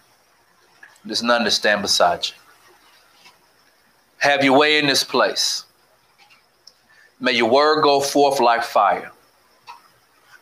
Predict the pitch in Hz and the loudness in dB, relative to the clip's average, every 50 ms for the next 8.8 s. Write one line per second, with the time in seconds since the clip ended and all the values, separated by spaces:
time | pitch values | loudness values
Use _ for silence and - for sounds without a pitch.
0 | _ _ _ _ _ - 113 107 107 104 123 135 139 135 131 123 113 - - - | _ _ _ _ _ -10 -6 -4 -2 0 2 2 2 4 2 2 0 -2 -6 -14
1 | - - - - - _ _ _ _ _ _ _ _ _ _ _ 95 123 151 147 | -20 -20 -20 -20 -20 _ _ _ _ _ _ _ _ _ _ _ -2 0 0 0
2 | 143 - - 120 107 104 101 - 113 107 104 - - 110 107 104 - 113 110 104 | 0 0 -2 -2 -4 -6 -6 -4 -4 -4 -4 -2 -4 -4 -4 -4 -4 -4 -4 -4
3 | 107 - 117 107 101 101 98 - 110 101 98 98 - - 104 98 92 87 - _ | -4 -4 -4 -4 -2 -4 -4 -6 -6 -6 -6 -8 -8 -8 -8 -8 -8 -10 -18 _
4 | _ - - 160 156 156 156 147 151 151 147 123 123 117 117 113 104 107 107 117 | _ -4 0 0 2 2 4 4 2 2 2 2 2 2 2 2 0 0 0 2
5 | 117 110 98 87 - - - _ _ _ _ _ _ _ _ _ _ _ _ _ | 2 2 2 0 -2 -6 -12 _ _ _ _ _ _ _ _ _ _ _ _ _
6 | _ _ _ _ _ _ _ _ _ _ _ _ _ _ _ _ _ _ _ _ | _ _ _ _ _ _ _ _ _ _ _ _ _ _ _ _ _ _ _ _
7 | _ _ _ _ _ _ _ _ _ _ - - - - 123 131 135 131 123 127 | _ _ _ _ _ _ _ _ _ _ -20 -16 -8 -6 -4 -2 0 0 2 2
8 | 135 135 135 131 135 147 151 151 143 143 - 104 - 98 90 85 | 2 0 0 0 0 0 0 0 -2 -4 -4 -4 -2 -2 -2 -4